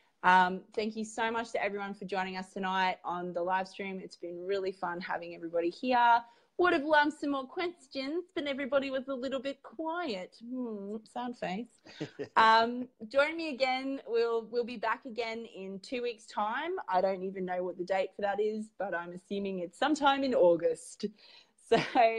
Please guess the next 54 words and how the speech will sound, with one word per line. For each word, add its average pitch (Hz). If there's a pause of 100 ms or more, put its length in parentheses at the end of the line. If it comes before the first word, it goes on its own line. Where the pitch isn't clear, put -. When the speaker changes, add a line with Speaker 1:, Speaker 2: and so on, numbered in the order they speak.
(360)
Speaker 1:
I'll 240
be 254
back 269
again. 262
We'll 254
have 247
another 233
expert. 233
We're 220
gonna 226
run 220
a 208
poll 214
in 202
the 202
group 196
to 196
see 202
who's 196
coming 190
on 175
next. - (160)
Um, 190
so 190
if 185
you've 190
got 233
any 208
ideas 196
of 175
who 196
you'd 190
like 180
to 175
see, 180
um, 165
come 180
on 175
the 170
live 175
stream, 175 (520)
feel 185
free 180
to 175
hit 202
me 190
up 185
on 170
the 170
private 170
message 202 (100)
or 170 (100)
pop 175
a 165